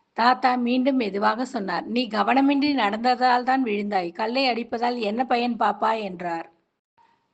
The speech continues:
தாத்தா அவளை அமைதியாக அமர வைத்து, "பாப்பா, வாழ்க்கையில் குறைகளை மற்றவர்களிடம் தேடிக்கொண்டே இருந்தால் முன்னேற்றம் இருக்காது. பிறரை பழிப்பதை நிறுத்தி நம் தவறுகளை திருத்திக் கொண்டால் நம் வாழ்க்கை உயர்ந்திடும்.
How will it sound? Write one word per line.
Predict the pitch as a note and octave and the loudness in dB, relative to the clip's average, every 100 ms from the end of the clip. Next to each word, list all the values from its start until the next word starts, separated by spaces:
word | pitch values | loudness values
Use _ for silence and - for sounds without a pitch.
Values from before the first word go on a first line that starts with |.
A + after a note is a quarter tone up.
| _ | _
தாத்தா | - G#3 A3 C4 B3 | -2 0 0 0 0
அவளை | G3+ G#3+ A#3 | 0 -2 -4
அமைதியாக | A#3+ G#3 A3 A#3 A#3 A#3 A#3 | -4 -2 -4 -2 -2 -2 -2
அமர | F#3 G3 G#3+ | -4 -4 -6
வைத்து, | G3+ F#3 G#3+ G#3 - - | -6 -8 -10 -12 -10 -6
"பாப்பா, | A3 G#3+ A#3 G3+ | -4 0 0 2
வாழ்க்கையில் | G#3+ C4 C#4 C#4+ C4+ | 0 -2 -4 -4 -4
குறைகளை | A#3 G#3+ A3 A3 A#3 | -4 -4 -6 -6 -6
மற்றவர்களிடம் | G#3+ G#3+ B3+ C4+ C4 C4 B3 B3+ | -6 -4 0 0 0 -2 -2 -2
தேடிக்கொண்டே | A#3 A3+ A3+ A#3 A#3+ A#3 A#3+ | -2 -2 -2 -2 -2 0 -2
இருந்தால் | G3+ G3+ G#3 G#3+ | -2 -4 -4 -4
முன்னேற்றம் | G#3+ A#3 B3+ C4 B3+ | -4 -2 -2 -2 -2
இருக்காது. | A3 G3+ G#3 G3+ F3+ F#3+ G#3 | -2 -4 -4 -4 -4 -8 -6
பிறரை | B3 B3+ C#4 C#4+ | 0 2 2 2
பழிப்பதை | C#4+ A#3 A3+ A3+ A#3+ B3 | 0 -2 -2 -4 -4 -4
நிறுத்தி | A3 G3+ G3+ A3+ | -4 -8 -8 -10
நம் | A3+ A3 B3+ | -6 -4 -2
தவறுகளை | C4 A3+ G#3+ A3+ A#3+ A#3 | 0 0 0 -2 -4 -4
திருத்திக் | A#3 G#3+ - B3 | -6 -8 -8 -6
கொண்டால் | A#3 G3+ G#3 G#3+ | -6 -4 -2 -2
நம் | G#3+ A#3+ | -2 0
வாழ்க்கை | A3+ G#3+ A3 A3+ | 0 -2 -4 -4
உயர்ந்திடும். | G#3 G3 F#3+ F3+ G3 | -2 -4 -4 -6 -8